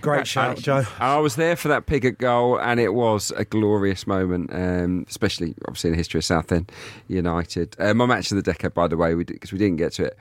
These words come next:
Speaker 3: was definitely that Derby Leeds game last year, just because of everything around it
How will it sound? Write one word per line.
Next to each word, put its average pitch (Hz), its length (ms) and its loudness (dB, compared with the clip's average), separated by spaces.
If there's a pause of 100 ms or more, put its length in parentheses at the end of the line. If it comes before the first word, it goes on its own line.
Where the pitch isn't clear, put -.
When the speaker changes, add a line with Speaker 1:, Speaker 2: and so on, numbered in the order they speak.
(100)
Speaker 3:
was - 80 -18
definitely 107 320 0
that 76 200 0
Derby 98 260 2
Leeds 95 260 0
game 90 220 -2
last 90 320 -2
year, 90 160 0 (220)
just 147 200 0
because 127 240 0
of 113 80 2
everything 104 460 0
around 98 480 2
it 80 180 -4